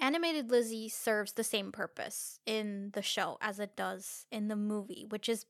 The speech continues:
basically to articulate the things that human Lizzie wishes she could say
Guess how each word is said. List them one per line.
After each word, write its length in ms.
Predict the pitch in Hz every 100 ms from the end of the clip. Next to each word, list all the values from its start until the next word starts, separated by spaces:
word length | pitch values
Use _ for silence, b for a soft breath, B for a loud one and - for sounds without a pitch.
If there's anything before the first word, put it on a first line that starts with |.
| -
basically 840 | 226 233 - 233 - 214 202 202 -
to 160 | - -
articulate 840 | 240 240 285 - 254 226 208 190 _ -
the 180 | 202
things 840 | 208 - 220 196 220 226 - - - -
that 140 | 240
human 340 | - 269 269
Lizzie 280 | 247 233 220
wishes 480 | 208 220 - 302 -
she 120 | -
could 360 | 302 - 311 -
say 480 | - 302 294 302